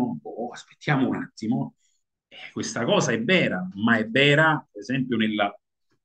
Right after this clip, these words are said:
lo dirà, nell'era della riproducibilità tecnica, lo, nel-, nell'era della riproducibili-, della, eh, della remi-, della riproducibilità". Comunque ho messo il testo in bibliografia, sempre di Walter Benjamin,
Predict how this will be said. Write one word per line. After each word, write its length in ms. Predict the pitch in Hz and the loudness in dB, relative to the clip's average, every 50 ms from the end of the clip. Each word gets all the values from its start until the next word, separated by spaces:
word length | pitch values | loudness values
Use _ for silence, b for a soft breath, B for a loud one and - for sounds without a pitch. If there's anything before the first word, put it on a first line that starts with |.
| _ _ | _ _
lo 100 | - 92 | -12 -10
dirà, 200 | 82 95 107 120 | -6 -2 0 0
nell'era 420 | 117 107 104 107 120 127 131 120 113 | 0 2 0 2 4 4 4 4 4
della 260 | 110 110 110 104 101 | 2 0 0 0 0
riproducibilità 920 | 101 104 98 - 107 104 104 104 104 107 - 101 104 104 104 110 - - | -2 -2 -4 -4 -6 -6 -6 -8 -12 -14 -12 -8 -4 -2 0 0 0 -2
tecnica, 520 | - 120 101 - - _ - 98 98 101 98 | -2 -6 -6 -6 -8 _ -12 -10 -8 -6 -6
lo, 440 | 95 87 87 85 85 85 85 - _ _ _ _ _ | -4 -2 -2 -2 -4 -6 -10 -12 _ _ _ _ _
nel-, 200 | 87 98 113 123 | -2 0 2 4
nell'era 300 | 123 123 123 131 131 127 | 6 6 6 4 4 2
della 220 | 117 110 107 107 | 2 2 0 0
riproducibili-, 840 | 107 107 104 107 110 107 104 101 - - _ - 101 107 101 - - | -2 -2 -4 -6 -6 -6 -6 -10 -12 -16 _ -6 -4 -4 -4 -4 -4
della, 340 | 107 110 107 104 104 104 - - - - - _ _ _ _ _ _ _ _ _ _ _ _ _ _ _ _ _ _ _ | -4 -2 -2 -2 -2 -4 -6 -10 -18 -20 -20 _ _ _ _ _ _ _ _ _ _ _ _ _ _ _ _ _ _ _
eh, 1000 | - 92 90 90 87 85 85 85 82 82 82 82 82 80 80 80 80 80 80 73 73 _ _ _ _ _ _ _ _ | -12 -8 -6 -4 -4 -4 -4 -4 -4 -4 -4 -4 -4 -4 -4 -6 -6 -8 -10 -14 -16 _ _ _ _ _ _ _ _
della 340 | - - 107 117 113 113 107 | -4 0 0 2 2 2 4
remi-, 380 | 117 120 120 120 127 123 - _ _ _ _ _ _ _ _ | 4 4 4 4 2 2 0 _ _ _ _ _ _ _ _
della 280 | - - 123 127 120 113 | -2 0 2 2 2 2
riproducibilità". 1000 | 117 123 123 120 120 117 117 113 110 - 123 117 117 117 127 123 127 120 107 - | 0 -2 -2 -2 -4 -4 -4 -6 -4 -4 -4 -4 0 2 2 2 2 2 -2 0
Comunque 300 | 117 123 131 123 - 117 | 2 2 2 2 2 0
ho 80 | 107 104 | 0 0
messo 220 | 110 107 110 117 | -2 -4 -4 -4
il 80 | 101 - | -6 -6
testo 320 | - 123 113 - - - 110 | -4 -6 -6 -6 -8 -10 -8
in 60 | 101 | -6
bibliografia, 680 | 98 101 98 101 101 104 104 107 101 - 95 87 85 85 | -6 -6 -4 -4 -4 -4 -4 -6 -8 -8 -6 -4 -4 -4
sempre 300 | - 92 92 90 - - | -6 -10 -12 -12 -12 -10
di 100 | - 87 | -8 -8
Walter 360 | 85 87 - - 104 - - | -8 -8 -8 -10 -12 -12 -8
Benjamin, 580 | - 101 90 85 85 - 110 117 131 139 135 | -8 -8 -8 -8 -8 -8 -4 -4 -4 -4 -4